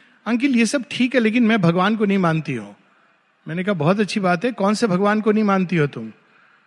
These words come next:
तो उसने कहा, "जो भगवान हमको दंड देता है और पुरस्कार देता है।" मैंने कहा, "Very good, we are on the same page। मैं भी ऐसे भगवान को नहीं मानता हूं।"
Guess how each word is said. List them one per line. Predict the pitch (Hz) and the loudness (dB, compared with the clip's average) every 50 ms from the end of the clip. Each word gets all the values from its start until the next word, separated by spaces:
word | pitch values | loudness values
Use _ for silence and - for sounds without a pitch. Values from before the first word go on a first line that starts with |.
| _ _ _ _ | _ _ _ _
तो | - 180 | -6 -6
उसने | 190 175 233 262 269 | -4 -2 0 0 2
कहा, | 339 349 320 | 2 2 4
"जो | 254 254 294 | 4 4 4
भगवान | 285 196 185 196 220 240 285 294 | 4 4 4 6 6 6 6 6
हमको | 269 269 240 294 247 | 4 4 4 2 2
दंड | 175 165 208 233 247 240 | 4 6 6 6 6 4
देता | 214 226 220 208 220 233 220 208 | 4 4 2 2 4 4 4 6
है | 208 214 214 202 | 6 6 6 6
और | 202 202 190 | 4 4 2
पुरस्कार | 160 190 190 214 208 - - 233 214 208 | 2 0 2 2 0 0 2 2 2 4
देता | 190 196 185 196 202 | 4 2 2 2 2
है।" | 190 | 2
मैंने | 190 196 208 202 | 2 2 2 2
कहा, | 214 202 | 2 4
"Very | 170 185 208 226 233 208 | 4 6 6 6 4 4
good, | 214 208 185 | 4 2 2
we | 170 185 190 | 4 4 4
are | 190 190 | 4 4
on | 196 202 202 | 4 2 2
the | 214 202 - 208 | 0 0 2 2
same | 202 202 202 175 | 2 2 2 2
page। | 190 165 131 104 - - - _ _ _ _ _ _ _ _ - | 0 0 -2 -4 -8 -14 -16 _ _ _ _ _ _ _ _ 0
मैं | 160 190 208 | 2 4 6
भी | 226 254 233 | 8 8 6
ऐसे | 196 208 240 | 6 6 4
भगवान | 175 180 190 196 196 196 185 | 4 4 4 4 4 2 2
को | 190 | 2
नहीं | 180 180 165 | 2 2 0
मानता | 160 151 143 131 - 139 | 0 -2 -2 -4 -8 -10
हूं।" | 113 107 98 | -12 -14 -18